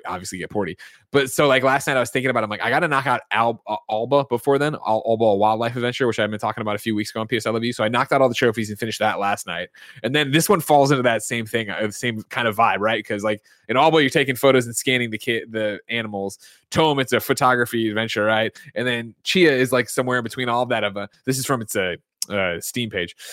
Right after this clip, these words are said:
A tropical open world adventure. Climb, glide, swim, and sail your boat around a beautiful archipelago, uh, in this physics-driven sandbox. Use Chia's, uh, special ability to take control of any animal or object you can find and jam on your fully playable ukulele.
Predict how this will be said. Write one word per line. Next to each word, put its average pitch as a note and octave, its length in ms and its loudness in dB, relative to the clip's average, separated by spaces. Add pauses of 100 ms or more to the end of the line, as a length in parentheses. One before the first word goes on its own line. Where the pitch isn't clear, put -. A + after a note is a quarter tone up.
(140)
A - 80 0
tropical A3+ 420 4
open F#3 200 4
world E3+ 220 6
adventure. A2 380 -4
Climb, D3+ 420 0
glide, C#3 400 0
swim, F3 300 -4
and E3+ 100 -4
sail G3+ 360 4
your G#3 140 6
boat C3 260 4
around A#2+ 260 4
a A#2+ 60 2
beautiful C3 500 -2
archipelago, C3 720 0 (320)
uh, C3 60 2
in C#3 120 0
this D3 160 -4
physics-driven D3+ 640 0
sandbox. G#2 640 -4 (220)
Use A2 140 -4
Chia's, A#2 280 0
uh, G#2+ 60 -2
special C3 320 -4
ability A#2 280 0
to - 40 -16
take B2+ 160 -4
control C#3 260 2
of C#3 80 0
any D#4+ 300 2
animal D#4 260 4
or D4+ 160 6
object A#3 400 4
you A3 80 -4
can G3 100 -4
find E3+ 420 2 (240)
and D3 140 -4
jam D#3+ 360 0
on D#3 160 -2
your C#3+ 120 4
fully F3+ 340 0
playable B2+ 400 2
ukulele. A#2 680 0